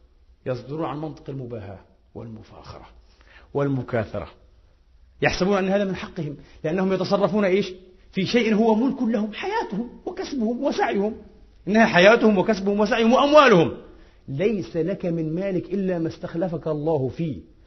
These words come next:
وأنت نائب أو وكيل، ينبغي عليك أن تصدر أيضًا عن أمر الشارع، كيف تتصرف في هذا المال كما أمر الله،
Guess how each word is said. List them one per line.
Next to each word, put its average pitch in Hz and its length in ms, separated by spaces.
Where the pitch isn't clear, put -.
وأنت 185 300
نائب 196 360
أو 196 360
وكيل، 170 520
ينبغي 165 360
عليك 180 320
أن 170 200
تصدر 180 400
أيضًا 180 260
عن 165 180
أمر 180 280
الشارع، 143 720
كيف 196 280
تتصرف 185 540
في 180 100
هذا 202 160
المال 202 280
كما 196 460
أمر 165 220
الله، 131 460